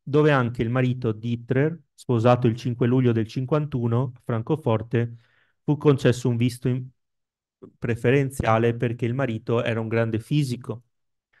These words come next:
E qui adesso non mi soffermo sulla vita del, di suo marito. Quello che è interessante è che i due, diciamo, per tutta la loro vita hanno condiviso,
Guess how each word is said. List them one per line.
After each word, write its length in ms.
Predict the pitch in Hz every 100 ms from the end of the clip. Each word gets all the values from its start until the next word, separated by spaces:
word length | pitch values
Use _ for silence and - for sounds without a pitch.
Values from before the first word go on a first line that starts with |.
| _ _ _ _ _ _ _ _
E 220 | - 123 113
qui 160 | 123
adesso 400 | 117 113 107 -
non 120 | 107
mi 100 | 104
soffermo 420 | 104 110 120 113 110
sulla 240 | 110 110
vita 320 | 107 110 117
del, 560 | 107 107 107 104 104 104
di 100 | 101
suo 200 | - 120
marito. 640 | 139 135 120 131 139 - _ _ _ _
Quello 260 | - 120 117
che 120 | 120
è 20 |
interessante 800 | 117 139 139 139 123 127 127 113
è 80 | 117
che 460 | 117 113 113 120 _
i 160 | 143 123
due, 260 | 139 135
diciamo, 520 | 127 131 127 120 123
per 140 | 120 117
tutta 200 | 120 120
la 60 |
loro 160 | 117 131
vita 260 | 123 117 117
hanno 160 | 113
condiviso, 800 | 110 120 117 117 113 120 120 120